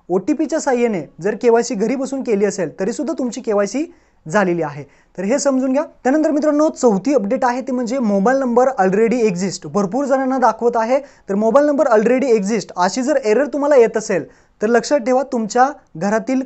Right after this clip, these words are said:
कोणत्या तरी व्यक्तीने केवायसी केली आहे आणि ती केवायसी करताना तो मोबाईल नंबर जो आहे तो वापरलेला आहे.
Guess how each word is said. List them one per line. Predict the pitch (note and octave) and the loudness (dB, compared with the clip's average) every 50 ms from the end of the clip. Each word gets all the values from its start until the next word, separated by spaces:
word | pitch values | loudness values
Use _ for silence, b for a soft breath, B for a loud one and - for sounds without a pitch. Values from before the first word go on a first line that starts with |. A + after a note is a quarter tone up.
| C4 - | -4 -2
कोणत्या | A3+ G#3+ G#3 G3+ F#3 C#4 C#4 C#4 | 0 0 0 0 0 -2 -2 -2
तरी | C#4 C#4+ D4 | -2 0 0
व्यक्तीने | A#3+ A3 G#3 G#3+ - B3 A#3+ A3+ F3 D3 b b b b b b - | 0 0 -2 -2 -4 -4 -4 -4 -4 -8 b b b b b b 0
केवायसी | G#3+ A3 G#3+ A#3 A#3+ - - B3+ | 2 4 4 4 2 0 -2 -4
केली | - B3 A3+ G#3 A3+ B3+ | -2 -2 0 2 4 4
आहे | A#3+ G#3 F#3+ G3+ | 4 4 2 0
आणि | A#3+ A#3 F3+ G3 | -2 -4 -6 -8
ती | G#3+ G#3 - C#4+ | -6 -4 -6 -4
केवायसी | C4 - B3+ A3+ A3 A3 G#3+ A#3 | -2 0 2 2 2 0 -2 -4
करताना | G3 - A3 G3 F3 F#3+ F#3+ G3+ A#3+ C4 B B B B B B B - | -2 -2 -2 0 0 -2 -2 -2 -2 -4 B B B B B B B 0
तो | C#4 | 2
मोबाईल | B3+ A#3+ A3 F#3+ G#3+ G#3+ A3+ | 2 4 4 4 4 2 2
नंबर | A3 G#3 G3 G#3+ - | 0 0 0 0 0
जो | G3+ | -2
आहे | G3+ F#3 F#3+ - | -4 -4 -4 -2
तो | C#4+ C#4+ | 2 4
वापरलेला | A#3 F#3 E3 - F3 D#3+ E3 E3 D#3+ D#3+ | 4 4 4 2 -4 -4 -2 -4 -4 -4
आहे. | D3 C#3 D3+ | -6 -6 -10